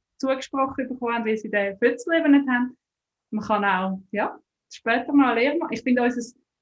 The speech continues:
unser Berufsschulsystem so sensationell in der Schweiz. Und ich, oder, oder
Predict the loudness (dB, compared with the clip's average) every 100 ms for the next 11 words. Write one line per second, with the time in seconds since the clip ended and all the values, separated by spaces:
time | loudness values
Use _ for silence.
0 | _ -8 -8 -8 -6 0 0 0 0 0
1 | 0 -4 -4 -2 0 -2 -6 -4 0 2
2 | 2 2 2 2 0 -2 0 -2 -4 -6
3 | -6 -6 -6 -10 _ _ _ _ _ _
4 | _ -20 -12 -10 -10 -4 -4 -4 -8 _
5 | -10 -8 -10